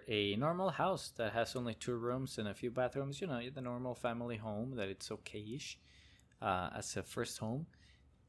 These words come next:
Um, first, uh, what do, what do you call those? Studio rooms? Yeah, studio rooms, houses, slash blah, blah, blah, wherever they are, prisons.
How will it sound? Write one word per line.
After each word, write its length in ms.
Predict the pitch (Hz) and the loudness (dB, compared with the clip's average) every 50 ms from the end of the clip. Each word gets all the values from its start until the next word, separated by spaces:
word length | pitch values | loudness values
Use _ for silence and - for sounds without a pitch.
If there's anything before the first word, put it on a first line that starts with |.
| - - - | -2 6 8
Um, 800 | 127 127 127 127 127 127 131 131 127 127 127 127 123 123 120 | 10 10 12 12 10 10 8 4 -2 -2 -2 -2 -2 -2 -4
first, 720 | 113 - - - - - 147 151 165 175 170 - - - 147 | -4 -4 -6 -6 0 4 6 8 8 8 6 2 0 4 6
uh, 160 | 147 135 127 | 6 6 6
what 180 | 123 135 147 | 4 2 2
do, 140 | 165 165 156 | 2 0 0
what 100 | 156 151 | -2 -4
do 60 | 156 | -4
you 160 | 165 160 156 147 | -4 -6 -6 -6
call 260 | - - 151 156 151 | -4 0 0 0 2
those? 200 | 151 156 151 - | 2 0 0 -2
Studio 400 | - - - 143 139 143 143 135 | -2 2 4 4 4 6 4 2
rooms? 480 | 123 127 127 135 135 139 143 139 - | 2 0 -2 -2 -2 -2 -2 -4 0
Yeah, 160 | 131 120 107 107 | 0 0 0 0
studio 400 | - - - 143 143 165 160 143 | -2 -4 -2 -2 0 2 2 2
rooms, 460 | 131 131 135 143 143 143 143 139 - | 2 2 2 2 0 0 -2 -4 -4
houses, 480 | - 131 127 131 127 - 147 139 131 | -2 0 0 0 0 0 -2 -2 -2
slash 480 | - - - - - 123 123 127 123 - | -2 -6 -6 -4 -2 0 0 0 -2 -2
blah, 160 | - 123 123 | 0 0 0
blah, 100 | 113 117 | 0 0
blah, 160 | 113 123 117 | 0 0 0
wherever 340 | 120 123 120 117 120 117 120 | 0 0 -2 -4 -4 -4 -2
they 140 | 117 117 117 | -2 0 0
are, 120 | 117 117 | 0 -2
prisons. 540 | 120 - - 135 117 - - 127 127 - - | -2 -2 0 0 0 0 -2 -4 -6 -6 -12